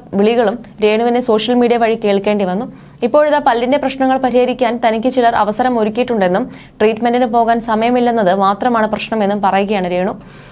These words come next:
പല്ലിന്റെ പ്രശ്നം ശരിയാക്കാനുള്ള അവസരം എനിക്ക് വന്നിട്ടുണ്ട്. അതേക്കുറിച്ച് ഞാൻ എല്ലാവരോടും പറയാം. ട്രീറ്റ്മെന്റിന് പോകാൻ എനിക്ക് സമയമില്ല.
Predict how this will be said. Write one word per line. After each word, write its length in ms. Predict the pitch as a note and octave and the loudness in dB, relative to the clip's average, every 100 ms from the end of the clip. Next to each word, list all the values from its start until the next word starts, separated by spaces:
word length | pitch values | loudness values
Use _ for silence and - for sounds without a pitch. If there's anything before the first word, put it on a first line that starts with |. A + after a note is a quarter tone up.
| - - B3 | -20 -2 0
പല്ലിന്റെ 360 | A#3+ C#4 C#4 | 2 2 0
പ്രശ്നം 360 | D4+ C4+ C4+ C4+ | 0 -2 -2 0
ശരിയാക്കാനുള്ള 640 | C4 A#3+ B3+ B3+ B3 B3 | 2 2 2 2 0 2
അവസരം 420 | A#3 A3 A#3+ A#3+ | 0 0 -4 -2
എനിക്ക് 220 | G#3+ G#3 G#3+ | -2 -2 -2
വന്നിട്ടുണ്ട്. 460 | G3 G3+ G#3 F#3 C4+ - - - | -2 -4 -2 -2 -4 -8 -10 -2
അതേക്കുറിച്ച് 440 | G3+ A3 A#3+ B3+ | 2 2 0 0
ഞാൻ 240 | B3 A#3 A#3 | 0 0 2
എല്ലാവരോടും 540 | G#3 A3 A#3 B3 A#3+ G3+ | 2 2 2 0 0 -2
പറയാം. 280 | F3 G3 - - - | -2 -4 -8 -20 -6
ട്രീറ്റ്മെന്റിന് 480 | - G#3+ A3 A#3 A#3+ | 0 0 0 0 0
പോകാൻ 340 | B3 A#3 A#3 A3 | 2 2 2 0
എനിക്ക് 200 | G3+ A3+ | 0 -2
സമയമില്ല. 580 | A3 G3 G#3+ G3 G3 | 0 0 0 0 -2